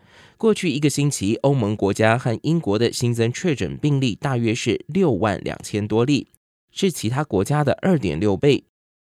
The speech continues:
中国之外，疫情最严重的意大利总理孔蒂在二十一号的深夜宣布，全部生产活动将要暂时关闭，只有超商、药局这些呢贩卖民生必需品的商店能够维持营运。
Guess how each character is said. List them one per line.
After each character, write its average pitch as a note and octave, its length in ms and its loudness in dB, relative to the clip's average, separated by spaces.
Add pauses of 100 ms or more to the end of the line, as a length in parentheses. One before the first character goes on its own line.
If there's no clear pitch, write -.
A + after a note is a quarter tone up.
(200)
中 A#3 160 2
国 F#3+ 120 2
之 E3 100 2
外， D#3+ 240 2
疫 D3 140 -2
情 G2+ 240 -4
最 C#3 160 0
严 G2 220 -2
重 D3+ 180 0
的 A2 80 2
意 D3 160 -4
大 B2+ 200 -2
利 C3 260 0 (240)
总 C#3 260 4
理 E3 140 0
孔 - 320 -10
蒂 B2 160 0
在 A2+ 160 0
二 B2+ 180 2
十 A2+ 160 -4
一 A#2 200 -6
号 C3 160 -2
的 F#2 100 0
深 B2 260 -2
夜 A#2 120 2
宣 A#2+ 280 -2
布， C#3+ 280 0 (280)
全 C3+ 240 0
部 F#3+ 140 2
生 F3+ 180 0
产 B2 220 -2
活 F#2+ 180 -2
动 A#2 200 2
将 A2 160 0
要 G#2 120 0
暂 D#3+ 280 0
时 F2+ 280 -4
关 A#2+ 240 0
闭， C#3+ 280 0 (320)
只 A2 140 -2
有 A2+ 200 2
超 - 260 -4
商、 C3+ 320 0 (200)
药 F#3+ 180 2
局 G#2+ 400 -2
这 B2 100 -2
些 B2+ 180 -2
呢 A2 140 2
贩 C#3 200 0
卖 A#2 240 0
民 F#2 180 -2
生 G#2+ 180 -2
必 A#2 140 0
需 A2 180 -2
品 C#2 220 -8
的 G1+ 80 -8
商 B2+ 220 -2
店 D3+ 180 -2 (120)
能 F#2 120 -2
够 G2+ 220 2
维 E2 200 -4
持 - 420 -6
营 D#2+ 200 -6
运。 B2+ 180 2